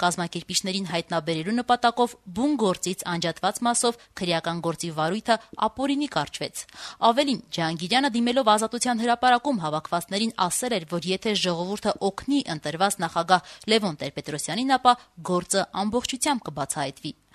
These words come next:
Այս ելույթից հետո հենց հաջորդ օրը Գագիկ Ջահանգիրյանը եղբոր հետ միասին Արգավանդի խաչմերուկից ապօրինի զենք կրելու համար բերման ենթարկվեց։ Այնուհետև փաստաբանի փոխանցմամբ նրանք բռնությունների ենթարկվեցին, ապա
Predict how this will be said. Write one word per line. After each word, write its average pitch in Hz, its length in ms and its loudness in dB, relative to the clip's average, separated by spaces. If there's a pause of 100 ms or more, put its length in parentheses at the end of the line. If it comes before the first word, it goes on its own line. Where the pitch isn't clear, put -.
(300)
Այս 285 160 6
ելույթից 269 400 0
հետո 285 240 0
հենց 233 200 2 (120)
հաջորդ 226 400 0
օրը 214 120 4 (180)
Գագիկ 165 260 -4
Ջահանգիրյանը 170 600 0 (200)
եղբոր 262 360 2
հետ 277 120 -4
միասին 240 380 2
Արգավանդի 202 480 2
խաչմերուկից 190 560 -2 (160)
ապօրինի 240 400 2 (100)
զենք 202 220 -2 (100)
կրելու 165 320 -2
համար 208 240 2 (160)
բերման 202 380 0
ենթարկվեց։ 147 560 -6 (340)
Այնուհետև 165 480 -2
փաստաբանի 160 540 -2
փոխանցմամբ 247 580 2
նրանք 226 320 0
բռնությունների 190 680 -2
ենթարկվեցին, 214 640 -2 (320)
ապա 240 160 8